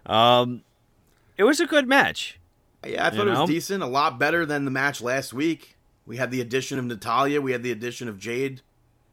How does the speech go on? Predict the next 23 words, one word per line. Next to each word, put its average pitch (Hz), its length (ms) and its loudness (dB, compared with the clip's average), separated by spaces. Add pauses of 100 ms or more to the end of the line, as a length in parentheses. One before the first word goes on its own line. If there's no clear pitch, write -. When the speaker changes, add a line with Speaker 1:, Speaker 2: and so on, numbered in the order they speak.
(1400)
Speaker 2:
So 113 280 -8
Speaker 1:
Natalya, 127 340 0
Jade, 110 340 -2
yep. 101 240 2 (1120)
Speaker 2:
Natty 139 400 0
Speaker 1:
Yeah, 185 180 2
no. 180 120 2
Speaker 2:
ends 147 180 -2
up 143 280 -4 (120)
accidentally 131 560 -2
kicking 131 400 -2
Lash 120 260 -2
Legend. 123 600 -4 (360)
I 113 60 -4
like 117 240 -2
that 117 260 -4
spot. 98 460 -6 (680)
Speaker 1:
Yeah. 90 320 -2 (1080)
That 101 100 -10
was 107 140 -8
a 104 60 -6
good 95 180 -8
spot. 80 320 -10